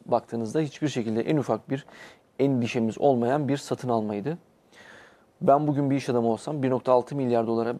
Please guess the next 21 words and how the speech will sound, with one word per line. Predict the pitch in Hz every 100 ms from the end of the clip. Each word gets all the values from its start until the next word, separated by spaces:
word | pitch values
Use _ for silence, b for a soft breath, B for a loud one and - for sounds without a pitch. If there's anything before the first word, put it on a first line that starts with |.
| -
bu | 151
şirketi | - 110 120
alır | 117 135
mıydınız?" | 135 113 113 107
diye | 110
sorsanız | 107 110 123 151
cevabım | 139 117 113
"Korkmadan | - 131 - 117
alırdım." | 147 123 107 104
olurdu, | 98 - 98 - B B B B B B - 123
diyor, | 123 120 147 - -
e, | 110 110 110 107 104 _ - -
Türkiye | 117 107 110
Varlık | 110 117
Fonu | 113 120
Genel | 127 117 113
Müdürü | 110
Arda | 135 117 113 -
Ermut. | 120 110 101 - b b b 120
Ciddi | 139 - 180
bir, | 170 170